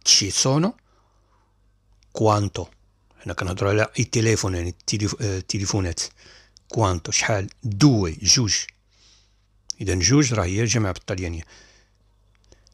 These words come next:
"دوي تليفون فين كاينين؟" "دوفي؟" "إن كازا". "إن كازا" يعني في المنزل. رددوا معي. "تشي سونو دوي تليفوني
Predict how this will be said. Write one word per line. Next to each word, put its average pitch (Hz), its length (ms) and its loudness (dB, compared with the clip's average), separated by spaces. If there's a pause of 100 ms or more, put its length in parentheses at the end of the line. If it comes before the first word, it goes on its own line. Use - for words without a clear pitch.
(140)
"دوي 104 400 2
تليفون 135 680 2
فين 170 220 0
كاينين؟" 107 480 0 (100)
"دوفي؟" 101 380 0 (200)
"إن 175 220 2
كازا". 85 600 -2 (200)
"إن 151 180 4
كازا" 90 280 -2
يعني 95 220 -2
في 151 280 0 (320)
المنزل. 98 460 -4 (840)
رددوا 113 300 0
معي. 90 280 0 (680)
"تشي 101 440 4
سونو 120 760 0 (460)
دوي 185 400 6 (220)
تليفوني 117 680 0